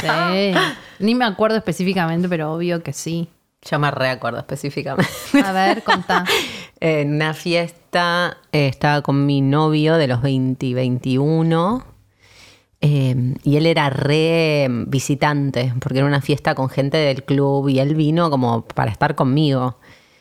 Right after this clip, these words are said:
Speaker 2: Y a mí semi me gustaba y, y gustaba de mí un pibe del club, y me re excitaba ir, pero me,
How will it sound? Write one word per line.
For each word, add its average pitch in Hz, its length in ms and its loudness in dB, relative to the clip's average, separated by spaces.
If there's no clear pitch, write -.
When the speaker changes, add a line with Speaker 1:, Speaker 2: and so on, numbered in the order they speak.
Speaker 2:
Y - 100 0
a 135 60 4
mí 165 380 2
semi 190 420 0
me 165 80 2
gustaba 160 680 2
y, 135 320 0
y 127 120 0
gustaba 143 420 0
de 151 100 0
mí 160 280 0
un 151 160 0
pibe 151 220 2
del 151 200 0
club, 180 480 0
y 131 560 0
me 151 180 2
re 147 120 0
excitaba 214 840 0
ir, 147 280 0
pero 180 180 2
me, 196 100 -4